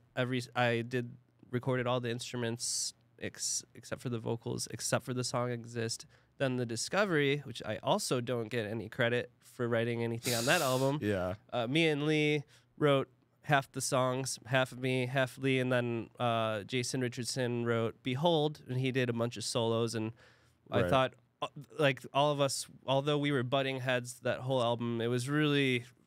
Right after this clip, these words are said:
Speaker 1: we were band almost broke up writing that album, but
Speaker 2: Yeah.
Speaker 1: I, it's a great album. We all worked
Speaker 2: It's
Speaker 1: together.
Speaker 2: unfortunate that that stuff had to go down b-, the way it did, just because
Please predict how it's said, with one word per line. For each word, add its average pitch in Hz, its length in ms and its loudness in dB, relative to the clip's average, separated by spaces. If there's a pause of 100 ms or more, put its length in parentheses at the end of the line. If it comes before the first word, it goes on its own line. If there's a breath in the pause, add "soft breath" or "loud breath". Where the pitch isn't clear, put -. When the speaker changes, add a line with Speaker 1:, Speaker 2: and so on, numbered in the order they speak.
Speaker 1:
we 143 180 -4
were 127 300 -2
band 139 480 0
almost 127 320 0
broke 123 300 0
up 120 200 0
writing 113 260 0
that 104 160 -2
album, 107 420 -2
but 110 220 2
Speaker 2:
Yeah. - 160 -6 (140)
Speaker 1:
I, 139 160 0
it's 135 180 -4
a 135 60 2
great 123 320 2
album. 113 220 2
We 123 100 0
all 123 160 2
worked 120 260 0
Speaker 2:
It's 160 120 2
Speaker 1:
together. 175 340 2
Speaker 2:
unfortunate 156 580 2
that 120 320 2 (120)
that 107 260 0
stuff 117 320 -2
had 110 220 0
to 107 60 0
go 101 280 0
down 92 560 -2 (220)
b-, 113 160 -12
the 104 140 0
way 98 240 2
it 87 140 -6
did, 98 340 0
just 98 300 -4
because 98 840 -2